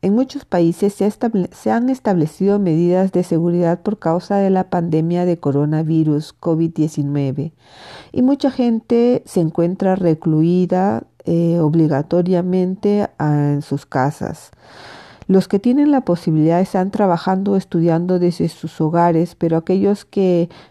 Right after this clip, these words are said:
no pueden trabajar desde sus casas simplemente están recluidos. Y bueno,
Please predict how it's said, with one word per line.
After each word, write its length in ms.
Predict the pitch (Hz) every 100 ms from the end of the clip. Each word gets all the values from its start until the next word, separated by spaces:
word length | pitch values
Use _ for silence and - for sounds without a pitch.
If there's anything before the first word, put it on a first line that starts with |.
| -
no 560 | 180 185 214 233 226 -
pueden 340 | 196 185 175 180
trabajar 540 | 175 165 - 175 170
desde 260 | 165 165 165
sus 240 | - 160
casas 400 | - 190 196 202
simplemente 1160 | - 208 202 180 165 180 175 185 190 185 190 -
están 760 | - 147 - - - 165 170 180
recluidos. 1000 | 175 156 - 143 143 139 147 156 - _ _ _ _ - - - - - -
Y 100 | 226
bueno, 440 | 277 214 156